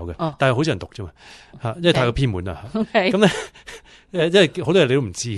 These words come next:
Speaker 1: <laughs> 所以得個，得個講嘅啫。
Speaker 2: 嗯哼。
Speaker 1: 咁某程度上呢，有啲人就，即係將好多聖經裏邊嘅隱喻呢，就砌砌埋埋，就砌咗有九，九，九種。
Speaker 2: OK。
Speaker 1: 咁介紹聖經裏邊其實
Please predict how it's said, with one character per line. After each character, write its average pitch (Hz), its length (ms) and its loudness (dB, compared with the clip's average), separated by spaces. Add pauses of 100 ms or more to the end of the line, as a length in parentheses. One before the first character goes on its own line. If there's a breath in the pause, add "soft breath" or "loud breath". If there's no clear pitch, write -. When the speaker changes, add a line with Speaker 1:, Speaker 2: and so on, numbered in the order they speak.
Speaker 1:
<laughs> - 120 -12
所 - 160 -2
以 208 40 0
得 180 100 0
個， 160 200 0
得 180 80 2
個 143 80 -6
講 113 260 -2
嘅 110 80 -4
啫。 92 120 -8
Speaker 2:
嗯 226 360 -6
哼。 320 140 -16
Speaker 1:
咁 226 80 0
某 233 220 4
程 175 100 4
度 131 60 0
上 143 120 2
呢， 208 60 2
有 185 100 6
啲 214 60 0
人 147 120 2
就， 120 80 0 (220)
即 208 140 0
係 190 60 2
將 214 240 2
好 160 100 0
多 190 120 0
聖 165 220 0
經 185 140 -2
裏 156 80 2
邊 127 100 -4
嘅 120 100 -2
隱 123 380 0
喻 104 120 0
呢， 143 160 0 (380 loud breath)
就 139 120 0
砌 156 120 2
砌 151 140 2
埋 110 160 0
埋， 98 160 -4
就 110 120 -2
砌 147 200 -2
咗 135 120 0
有 143 100 2 (100)
九， 107 360 -6 (120)
九， 107 240 -10 (280)
九 104 220 -2
種。 110 280 0 (260)
Speaker 2:
OK。 190 540 -2 (360 loud breath)
Speaker 1:
咁 269 140 -2
介 233 80 2 (260)
紹 208 420 -6
聖 220 220 0
經 254 120 -2
裏 226 80 6
邊 147 220 2
其 117 120 -4
實 131 120 -4